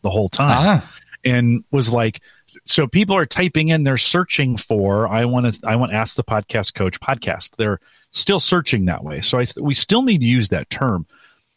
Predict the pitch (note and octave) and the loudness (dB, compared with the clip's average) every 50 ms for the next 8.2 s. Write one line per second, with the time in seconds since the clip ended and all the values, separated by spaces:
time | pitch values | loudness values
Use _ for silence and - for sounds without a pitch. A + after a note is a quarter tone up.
0 | _ _ _ - C3 A#2 D3 C3+ C3+ A2+ C3 D#3+ F3 - - - B2 A2+ A#2 A#2 | _ _ _ -4 -2 0 0 0 0 0 0 0 0 0 0 0 2 2 2 0
1 | A2 G2 F#2+ G#2 G2+ F#2+ F#2+ G2+ G#2 - _ - G2 F#2 F2 - - - - - | -2 -4 -4 -2 0 0 0 0 -2 -4 _ -8 -8 -6 -6 -8 -8 -10 -10 -8
2 | G#2 F#2+ F2+ - - - - - B2+ A#2+ A#2+ A2+ G#2+ G2+ F#2+ F#2 F#2 F2+ F2+ F2 | -8 -8 -6 -8 -10 -10 -6 -4 -2 -2 -2 -2 -2 -2 -2 -2 -2 -2 -4 -4
3 | F2 F2 F2 F2+ F2 F#2+ F#2 F#2+ - - - - F3+ F3 - - A#2+ A#2+ A2+ A2+ | -4 -4 -4 -6 -6 -6 -4 -2 0 0 2 2 0 0 0 0 0 0 2 2
4 | A2 G#2+ G#2 - E4 A#2 G#2 G2 F#2+ - - - - A2+ G#2+ G2+ G2+ G2+ G2 G2 | 2 0 0 0 0 0 0 0 0 -2 -4 -2 -2 0 0 2 2 2 2 2
5 | G2 G2 G2 F2+ F#2 F2 - - C#3 D3 F#3+ A#3 G#3+ - - - - - - - | 2 2 2 0 0 -2 -2 -2 -2 0 0 0 0 -2 -4 -6 -14 -20 -20 -20
6 | - _ - C3+ A#2 B2 - C3+ C3 C#3+ - _ F3 E3+ - E3+ D#3 D#3+ C#3+ - | -8 _ -2 -2 0 0 -2 -2 -4 -4 -6 _ -4 -4 0 0 0 2 2 2
7 | - - - E3+ D3+ D3+ D3+ D3+ D3+ D3 C#3 B2+ A#2 A#2 G2+ - - B2+ A#2+ A2 | 0 0 0 2 2 2 2 2 2 2 0 -2 -6 -10 -6 -2 0 2 2 4
8 | G2+ F#2+ F2+ F2+ | 2 2 2 0